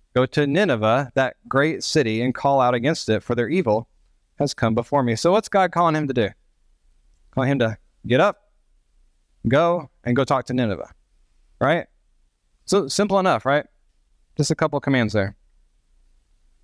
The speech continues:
So the calling out would be given to a prophet to comfort or warn God's people. This happened over and over again. "Go comfort my people that are in rebellion or that they're in exile. Hey, there will be a time that you'll come back.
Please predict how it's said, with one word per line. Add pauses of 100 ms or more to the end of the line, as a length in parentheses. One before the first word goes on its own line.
(260)
So (220)
the
calling
out (400)
would
be
given
to
a
prophet
to
comfort
or
warn (480)
God's
people.
This
happened
over
and
over
again. (480)
"Go (220)
comfort
my
people
that
are
in
rebellion
or
that
they're
in
exile.
Hey,
there
will
be
a
time
that
you'll
come
back.